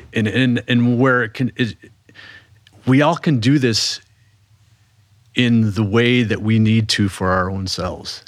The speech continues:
It's that you might just start running on the,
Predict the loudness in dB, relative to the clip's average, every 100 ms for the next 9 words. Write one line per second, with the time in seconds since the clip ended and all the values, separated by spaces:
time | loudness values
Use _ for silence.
0 | _ -6 -2 -2 -4 -8 -20 -20 -20 _
1 | _ _ _ -20 _ -20 _ 2 2 2
2 | 0 -2 0 0 0 -2 -2 0 2 2
3 | 2